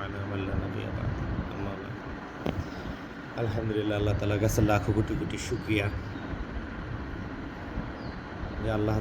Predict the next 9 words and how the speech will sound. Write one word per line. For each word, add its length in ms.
তাআলা 280
আমাদেরকে 600
একটা 320
বিরাট 260
একটা 180
সুসংবাদ 640
দিছেন। 260
আপনারা 300
যে, 240